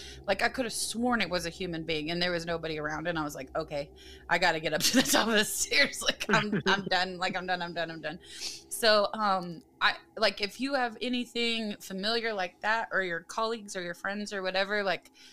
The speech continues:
Speaker 1: um, I love your firsthand stories too.
Speaker 2: Well, back when, back when you were young, there was a telephone that wa-, was actually on stage right, and it was by the curtain. And so that was for, because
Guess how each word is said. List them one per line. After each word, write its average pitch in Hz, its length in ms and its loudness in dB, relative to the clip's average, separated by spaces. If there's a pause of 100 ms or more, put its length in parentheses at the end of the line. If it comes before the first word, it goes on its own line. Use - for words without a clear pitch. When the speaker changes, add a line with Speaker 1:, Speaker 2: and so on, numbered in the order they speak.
(180)
Speaker 1:
um, 175 440 4
I 180 100 4
love 180 300 -2
your 185 120 -2
firsthand 175 600 -6
stories 160 400 -10
too. 170 260 -6 (540)
Speaker 2:
Well, 208 100 0
back 254 320 2
when, 220 240 2 (140)
back 277 340 2
when 208 280 0
you 240 200 0
were 202 100 2
young, 139 440 0 (520)
there 196 280 2
was 185 160 0
a 165 60 -2 (200)
telephone 160 680 0
that 147 140 -2
wa-, 196 220 0
was 180 160 -2
actually 208 560 -2
on 226 220 0 (180)
stage 180 280 0 (120)
right, 151 240 0 (640)
and 175 320 2
it 170 60 -4
was 170 180 -2
by 185 140 2
the 190 80 0 (120)
curtain. 156 380 0 (220)
And 165 360 0 (200)
so - 80 -18
that 208 180 2
was 202 80 -2 (160)
for, 180 200 2 (260)
because 180 320 0